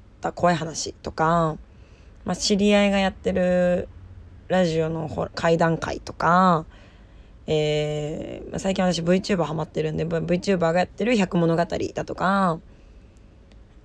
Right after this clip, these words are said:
まあ、いろいろ聞いてるんですよね、移動中に。まあ、さ-、最近も聞いてるんですけど。で、その、去年だったかに聞いてた、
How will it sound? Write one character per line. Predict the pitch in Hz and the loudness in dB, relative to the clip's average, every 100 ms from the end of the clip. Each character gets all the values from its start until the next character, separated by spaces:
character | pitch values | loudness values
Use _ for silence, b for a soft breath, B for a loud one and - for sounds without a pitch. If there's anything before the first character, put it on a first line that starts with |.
| - - - - | -20 -20 -20 -14
ま | - 160 160 | -6 -4 -4
あ、 | |
い | - | -2
ろ | 175 | 2
い | 208 | 4
ろ | 208 | 2
聞 | - | 2
い | 247 | 0
て | 220 285 | 0 0
る | 269 | 2
ん | 226 | 0
で | 165 | -2
す | - | -8
よ | - | -8
ね、 | - 165 165 | -8 -6 -2
移 | |
動 | 160 156 | 0 0
中 | - 160 | -2 -6
に。 | 160 165 160 | -4 -4 -4
ま | 180 | -4
あ、 | 196 | -4
さ-、 | 180 214 | -4 -6
最 | 226 233 | 0 -2
近 | 233 | 0
も | 240 | 0
聞 | 220 | 0
い | 220 | -2
て | 214 | -2
る | |
ん | 175 | -4
で | 165 | -8
す | - | -12
け | - | -8
ど。 | 87 78 - - b b b b b b - | -8 -8 -12 -20 b b b b b b 0
で、 | 202 175 | 0 2
そ | 190 | 0
の、 | 208 214 220 220 214 214 - - - - - | 2 4 6 6 4 0 -6 -20 -20 -20 -6
去 | 262 | -2
年 | 269 - | 0 2
だ | 202 | 2
っ | |
た | 185 | 2
か | 175 | -2
に | 175 | -2
聞 | 170 202 | 0 0
い | 202 | 2
て | 208 | 0
た、 | - 175 175 165 156 | 4 6 6 4 0